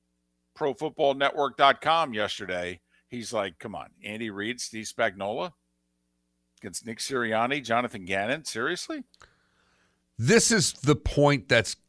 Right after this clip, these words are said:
Speaker 2: not just you.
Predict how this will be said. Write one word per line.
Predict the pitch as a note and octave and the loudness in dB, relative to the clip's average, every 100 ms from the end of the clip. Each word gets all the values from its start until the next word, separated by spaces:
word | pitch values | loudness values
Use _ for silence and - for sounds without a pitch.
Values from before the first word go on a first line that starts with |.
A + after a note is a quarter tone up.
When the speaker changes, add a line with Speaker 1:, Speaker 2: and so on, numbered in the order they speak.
| _ _ _ _ _ _ _ _ _ - - - _ | _ _ _ _ _ _ _ _ _ -20 -16 -18 _
Speaker 2:
not | G2 D#3 A#3 F3+ | -6 4 4 4
just | G#3 C3 | 2 2
you. | A2 G#2+ E2 | 2 2 2